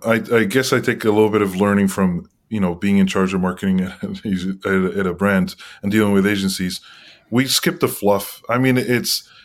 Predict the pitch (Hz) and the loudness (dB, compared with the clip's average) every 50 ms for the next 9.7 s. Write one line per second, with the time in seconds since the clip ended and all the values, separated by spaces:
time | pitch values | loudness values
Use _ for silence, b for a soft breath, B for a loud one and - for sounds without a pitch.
0 | B B 113 127 156 151 - - - 139 131 120 120 123 127 120 120 117 113 - | B B 0 2 2 2 0 0 0 2 2 4 4 2 2 2 0 -2 -4 -2
1 | - 104 98 95 90 101 104 101 98 95 95 - 104 101 113 113 107 98 - 98 | -2 -2 -2 -2 0 2 2 2 2 2 -2 -4 -4 0 0 0 0 -2 -2 0
2 | 98 98 98 95 90 87 b b b b b b b _ _ 117 110 104 101 104 | 2 2 2 2 0 -2 b b b b b b b _ _ 0 2 2 4 4
3 | 123 127 131 - 123 120 117 120 143 156 151 - - 101 107 107 107 101 - - | 2 2 2 2 2 2 2 2 0 -2 -2 -4 -4 -2 0 0 0 -2 -4 -6
4 | - 107 110 110 104 101 101 101 101 98 - 104 92 92 87 - - 90 90 92 | -4 -4 -2 0 0 0 0 -2 -2 -4 -4 -6 -6 -6 -6 -4 -4 -2 0 0
5 | 101 110 113 - _ _ _ _ _ _ _ _ _ - - 120 117 113 - 123 | -2 -2 -6 -10 _ _ _ _ _ _ _ _ _ -4 -2 -2 -2 -2 -2 -2
6 | 113 107 101 98 - - 110 101 95 107 104 104 101 98 - - - 113 117 113 | -2 -2 -2 -4 -6 -4 -4 -2 0 0 2 2 2 0 0 0 0 0 0 0
7 | 113 110 107 101 98 98 98 101 101 95 92 98 95 95 - - 98 90 87 85 | 0 0 0 2 2 2 2 0 0 -2 -2 -4 -6 -6 -6 -6 -6 -4 -4 -6
8 | - - _ _ _ - 92 95 - 101 98 - - 101 95 104 98 98 95 98 | -8 -10 _ _ _ -18 -16 -8 -4 -4 -4 -4 -4 -6 -4 0 0 2 2 0
9 | 98 95 - - - - 101 98 95 - 104 101 98 | -2 -2 -6 -12 -10 -6 -6 -4 -4 -4 -6 -6 -6